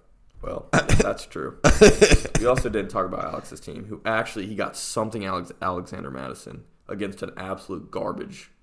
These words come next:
Speaker 1: Chargers defense, so I wouldn't take that much into con-
Speaker 2: Yeah, it's just that I didn't score
Speaker 1: consideration.
Speaker 2: touchdowns this week.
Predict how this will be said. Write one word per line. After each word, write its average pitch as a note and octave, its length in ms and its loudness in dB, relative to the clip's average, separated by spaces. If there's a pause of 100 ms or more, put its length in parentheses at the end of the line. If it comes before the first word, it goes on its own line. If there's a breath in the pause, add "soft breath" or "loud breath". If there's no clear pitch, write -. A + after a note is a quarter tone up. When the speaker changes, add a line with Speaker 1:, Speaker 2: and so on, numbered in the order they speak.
(360)
Speaker 1:
Chargers - 360 -12
defense, - 420 -20
so - 120 -16
I F2+ 80 -10
wouldn't F2+ 200 -14
take - 200 -20
that C2+ 160 -18
much C2+ 220 -20
into - 240 -20
con- - 180 -20 (1040 soft breath)
Speaker 2:
Yeah, F2+ 120 2
it's F#2 100 0
just B2 160 0
that A#2+ 160 0
I E2+ 80 2
didn't F#2 200 0
score - 240 -2
Speaker 1:
consideration. E2+ 360 -4
Speaker 2:
touchdowns C2+ 160 -10
this C2+ 180 -10
week. A#1+ 220 -10